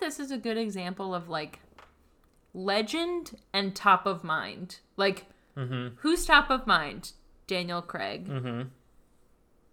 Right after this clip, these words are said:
Speaker 1: And Sean Connery is a legend as James Bond.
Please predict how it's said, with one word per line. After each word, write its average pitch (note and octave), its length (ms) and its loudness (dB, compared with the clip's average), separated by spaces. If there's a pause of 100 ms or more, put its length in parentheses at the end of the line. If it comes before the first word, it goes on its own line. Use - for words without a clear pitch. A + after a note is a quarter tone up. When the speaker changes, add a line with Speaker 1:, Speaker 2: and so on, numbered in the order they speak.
Speaker 1:
And G3+ 180 2
Sean G#3+ 280 6
Connery F3+ 480 0
is E3+ 280 -4
a - 80 -2
legend E3 520 -2
as D#3+ 200 -12
James B2+ 360 -12
Bond. G2 420 -8